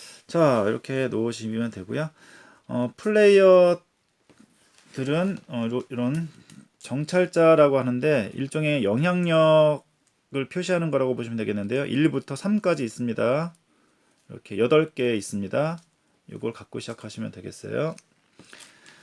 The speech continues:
그러면 자신의 턴에 어디에서 출발할지 정하고요. 그 다음에 그 부분에다가,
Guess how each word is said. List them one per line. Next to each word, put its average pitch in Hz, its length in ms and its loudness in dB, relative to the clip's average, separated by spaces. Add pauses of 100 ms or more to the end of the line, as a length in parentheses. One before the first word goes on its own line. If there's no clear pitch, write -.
(240)
그러면 170 220 -2
자신의 208 420 0
턴에 180 560 2 (100)
어디에서 170 760 4
출발할지 151 1300 0 (540)
정하고요. 131 1040 0 (600)
그 - 100 -16
다음에 127 200 -6
그 151 200 0
부분에다가, 117 960 0